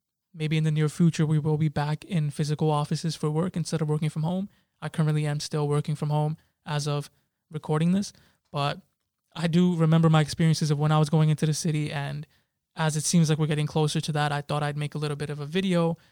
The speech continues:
on what I saw as the pros and cons of working in New York City. Now, of course, again, I can't stress this enough. This isn't facts. This is just my experience. Someone might, something I see as a con, someone else might see that as a pro, or vice versa. So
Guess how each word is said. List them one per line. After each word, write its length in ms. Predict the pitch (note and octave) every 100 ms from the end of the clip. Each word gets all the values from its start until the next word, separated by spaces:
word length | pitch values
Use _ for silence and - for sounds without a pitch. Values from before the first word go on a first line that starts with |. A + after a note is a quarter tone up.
| _ -
on 460 | D#3 D#3 D3+ D#3 -
what 120 | G#3
I 60 | G#3+
saw 180 | G3+
as 80 | F3+
the 80 | D#3+
pros 380 | - E3+ E3+ D#3
and 180 | D#3 D3+
cons 460 | D#3+ D3+ D3 D3
of 180 | D#3+ C#3+
working 380 | D3 D3 D3+ D3
in 120 | D3
New 60 | D3
York 240 | C#3+ C#3+
City. 300 | - D3+ D3+
Now, 100 | F3
of 100 | E3
course, 180 | F#3+ E3+
again, 300 | E3 E3 E3
I 60 | D3
can't 180 | D#3+ D#3
stress 160 | E3
this 180 | E3 D#3
enough. 340 | D#3+ E3 - _ _ F3
This 140 | E3+
isn't 240 | E3 E3
facts. 500 | - D3+ D#3+ - -
This 220 | F#3 D3+ D#3+
is 100 | D#3
just 320 | E3+ D#3 - -
my 300 | D#3 D3 D3+
experience. 600 | - E3+ D#3+ E3 E3+ - _ _ _ _ _ -
Someone 520 | - E3+ F3 E3 D#3+
might, 360 | D#3 D3+ D#3 - -
something 240 | - F#3+
I 100 | F3
see 140 | E3+ F3+
as 100 | D#3+
a 40 |
con, 360 | - D#3 E3+ F3
someone 220 | E3+ D#3
else 120 | D#3
might 120 | D3+
see 100 | -
that 140 | D3+ D3
as 100 | D3+
a 60 |
pro, 400 | - E3 D#3+ E3+ - _ _
or 140 | D3+
vice 240 | D3 D3+ -
versa. 420 | D#3 D#3 F3+ F3
So 380 | - C#3+ C#3